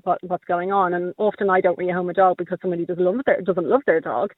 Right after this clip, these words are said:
Um, I rehome them because the environment is not possible to change and it's not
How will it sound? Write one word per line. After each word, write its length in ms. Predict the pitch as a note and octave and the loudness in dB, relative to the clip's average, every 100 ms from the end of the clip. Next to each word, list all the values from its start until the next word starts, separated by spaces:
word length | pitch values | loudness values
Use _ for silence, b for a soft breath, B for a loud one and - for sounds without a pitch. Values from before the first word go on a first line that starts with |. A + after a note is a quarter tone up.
| b b b - | b b b 4
Um, 240 | G3 F#3 - | 4 4 0
I 60 | |
rehome 440 | G3 F#3 F#3 F3+ F#3 | 2 4 2 2 -2
them 80 | F3 | -2
because 200 | F3+ F3+ | -4 -2
the 100 | F#3+ | -2
environment 500 | F3 F#3 F#3 F#3 E3+ | 0 2 2 2 -4
is 60 | E3+ | -6
not 180 | F3+ - | -8 -4
possible 400 | F3+ - F3+ E3+ | -4 -4 -8 -8
to 120 | F3 | -8
change 420 | G#3 F#3+ F3+ F3 | -4 -2 -2 -2
and 100 | F3 | -4
it's 120 | E3+ | -4
not 120 | F#3 | -8